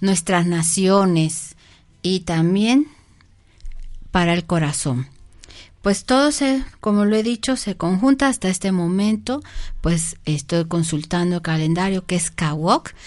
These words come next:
y que ha coincidido con este ritual canalizado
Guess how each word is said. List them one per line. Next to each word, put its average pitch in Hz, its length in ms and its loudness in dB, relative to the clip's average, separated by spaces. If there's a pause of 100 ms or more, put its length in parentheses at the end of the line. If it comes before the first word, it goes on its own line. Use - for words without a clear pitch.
(220)
y 185 120 0
que 190 140 2
ha 190 100 4
coincidido 202 1080 2 (400)
con 190 400 4
este 185 400 0
ritual 180 420 -2
canalizado 175 880 -2